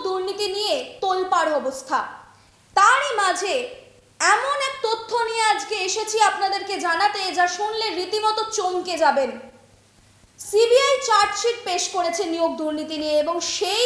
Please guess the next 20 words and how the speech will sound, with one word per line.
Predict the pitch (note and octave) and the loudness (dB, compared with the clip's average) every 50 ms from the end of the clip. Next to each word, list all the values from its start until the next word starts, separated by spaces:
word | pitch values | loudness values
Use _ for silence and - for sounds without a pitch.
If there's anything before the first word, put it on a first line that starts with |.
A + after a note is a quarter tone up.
| C5+ B4+ | 2 2
চার্জশিটে | B4 A#4 G#4+ G#4 G4+ G4+ - - A4+ A4 A4+ A4 G4+ | 2 2 2 2 2 0 -4 -6 -6 -4 -4 -6 -6
যে | D4 D#4 F4+ F#4+ | -6 -6 -6 -4
সমস্ত | - A4 G#4+ A4 A#4+ A#4+ - A#4+ B4 B4 | -2 -2 -2 -2 -2 -2 -2 -4 -4 -2
তথ্য | G#4 G#4+ A4 A4+ A4 - - A#4+ A#4+ A4 G#4 | -2 0 0 0 -2 -4 -4 -2 0 0 -2
উঠে | - G#4 A4 G#4+ G#4+ | -2 -4 -4 -4 -4
এসেছে, | G#4 A4 G#4 G#4+ G4 F#4+ D#4 - - - - - - - - - | -6 -6 -6 -4 0 0 0 0 -2 -8 -16 -20 -20 -20 -14 -4
যা | A#3+ D#4+ E4+ F#4+ | 2 4 4 4
শুনলে | G4 G4 A4 A4+ A#4 A#4 A#4 A#4 F#4+ | 4 2 -2 -4 -4 -4 -2 -2 -2
রীতিমতো | D#4 F4+ F#4 F#4 G#4 G#4 A4 A4+ A4+ A#4 A4 E4+ - - - - - - - - | -4 -4 -2 -2 0 0 2 0 2 2 2 0 0 -2 -4 -14 -18 -20 -12 -4
চমকে | - G#4+ A4+ A4+ A4+ A4+ G#4+ A4 A4 G#4+ | -2 0 0 0 0 -2 -4 -6 -4 -2
যাবেন | F#4+ G4+ F#4+ F4 F4+ F4 | 0 2 2 2 2 2
আপ-, | F4 E4+ E4 - D4 | 2 0 0 -2 -6
রীতিমতো | D4+ - G4+ G4+ A4 A4 A4 A#4+ A#4+ | -8 -6 -4 -2 -2 0 -2 0 2
পায়ের | G#4+ F#4+ F#4+ G4 G4 G4+ - | 2 2 4 4 2 0 -2
তলা | G4+ F4 F4 F#4 G4 | -2 0 0 0 0
থেকে | G4 A4 G#4+ A#4 A4+ | 0 -2 -4 -4 -4
মাটি | F#4 D4+ D#4 D#4+ E4 D#4+ G4 F4 | -4 -2 0 0 0 0 -2 -4
সরে | - - E4+ E4 D#4+ | -4 0 2 2 2
যাবে | D#4+ D#4+ D4 D4+ D4 | 2 2 0 0 0
আপনার। | C#4 C4+ C4+ C4+ - C#4 B3+ A#3 | 0 -2 -2 -4 -4 -4 -4 -4